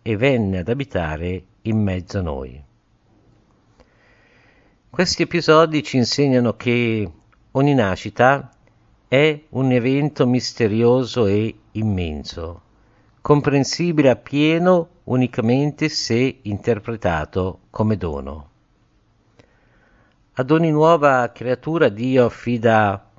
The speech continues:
una vocazione e una missione da realizzare a servizio di tutta l'umanità.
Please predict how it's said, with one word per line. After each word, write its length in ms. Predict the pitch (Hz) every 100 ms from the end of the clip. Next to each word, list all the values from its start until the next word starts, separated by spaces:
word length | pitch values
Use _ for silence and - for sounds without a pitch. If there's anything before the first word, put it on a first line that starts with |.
| _
una 180 | 120 127
vocazione 1080 | 117 120 - - - 147 151 160 170 180 180 _ _ _ _ _ _
e 100 | 127
una 180 | 123 120
missione 680 | 117 - - 143 147 131
da 460 | 87 107 113 123 - _ -
realizzare 880 | 110 117 110 95 - 113 117 135
a 60 | 123
servizio 680 | - 104 90 107 131 - 143
di 160 | 101 87
tutta 680 | 95 85 - 98 92 - -
l'umanità. 800 | 104 104 98 95 - 78 71